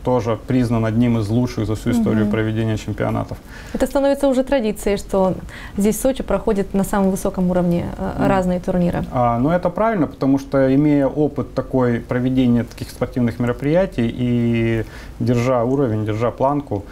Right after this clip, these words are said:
Speaker 1: мы понимаем, как нужно проводить мероприятие,
Speaker 2: Мгм.
Speaker 1: мы знаем, как его сделать одним из лучших, и, э, так оно и выходит. Но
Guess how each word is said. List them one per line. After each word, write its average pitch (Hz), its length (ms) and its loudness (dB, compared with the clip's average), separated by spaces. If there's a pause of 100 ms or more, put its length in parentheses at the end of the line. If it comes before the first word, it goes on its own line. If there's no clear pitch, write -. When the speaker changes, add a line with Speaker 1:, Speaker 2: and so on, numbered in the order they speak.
(200)
Speaker 1:
мы 120 200 2
понимаем, 131 500 2
как 160 200 -4
нужно 139 220 2
проводить 127 460 -2
мероприятие, 117 600 0
Speaker 2:
Мгм. 110 80 0
Speaker 1:
мы 107 80 0
знаем, 127 260 0
как - 180 -6
его 113 140 2
сделать 110 520 2
одним 113 320 2
из 104 60 2
лучших, 131 380 0 (100)
и, 123 400 0 (100)
э, 107 300 -2
так 131 160 -4
оно 117 180 0
и 117 60 2
выходит. 110 460 -2 (600)
Но 175 300 2